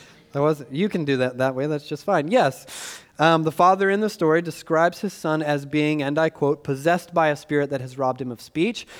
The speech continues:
but the malady is obviously twofold. There's a physical ailment, and there is apparently some kind of demonic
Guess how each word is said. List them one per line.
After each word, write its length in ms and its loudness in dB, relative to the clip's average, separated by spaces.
but 160 2
the 160 0
malady 480 2
is 120 0
obviously 560 -2
twofold. 440 -4
There's 160 -10
a 60 -14
physical 580 -4
ailment, 520 0
and 200 -4
there 160 0
is 180 -4
apparently 460 -8
some 320 -4
kind 280 -6
of 140 -10
demonic 560 -2